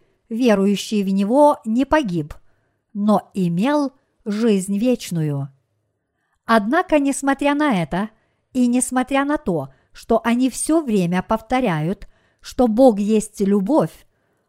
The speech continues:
большинству этих христиан неведомо значение Божьей любви. Только те, кто испытали на себе Божью любовь, которая пришла с Евангелием воды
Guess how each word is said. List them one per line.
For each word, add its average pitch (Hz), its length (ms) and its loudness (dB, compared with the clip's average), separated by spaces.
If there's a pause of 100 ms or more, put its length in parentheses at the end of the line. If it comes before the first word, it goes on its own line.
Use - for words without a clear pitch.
большинству 233 840 -2
этих 226 360 -4
христиан 247 720 -4 (460)
неведомо 202 960 0
значение 262 920 -2
Божьей 208 500 0
любви. 233 560 -4 (840)
Только 254 400 4
те, 170 460 -6
кто 220 360 -2
испытали 226 640 -2
на 208 160 -2
себе 202 520 -4 (280)
Божью 214 500 2
любовь, 226 560 0 (400)
которая 240 520 0
пришла 240 580 -4 (240)
с - 160 -10
Евангелием 202 760 -2
воды 208 480 0